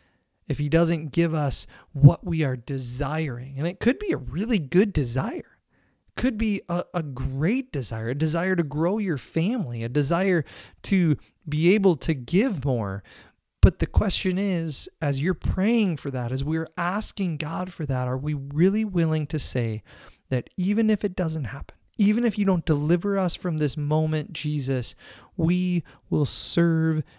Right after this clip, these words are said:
you still. We will serve you still. I think with today's devotional, for me, as I kinda have just been rereading this and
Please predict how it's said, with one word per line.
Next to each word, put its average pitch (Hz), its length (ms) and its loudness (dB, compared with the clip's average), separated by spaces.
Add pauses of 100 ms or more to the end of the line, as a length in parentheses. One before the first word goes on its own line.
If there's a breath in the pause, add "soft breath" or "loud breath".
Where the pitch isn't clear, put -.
(160 soft breath)
you 139 560 0 (400)
still. - 480 -4 (800)
We 165 160 0
will 147 200 2
serve 151 760 -2 (380)
you 107 420 -2 (540)
still. - 420 -10 (340)
I - 60 -2
think 175 180 0
with - 260 0
today's 139 580 0
devotional, 120 800 -4 (160)
for 143 240 -6
me, 131 480 -2 (100)
as 127 200 -2
I 135 180 2
kinda 131 460 -2 (100)
have 151 160 0
just 131 220 -2
been 127 320 -2
rereading 165 800 2
this - 600 -8 (220)
and 123 540 -2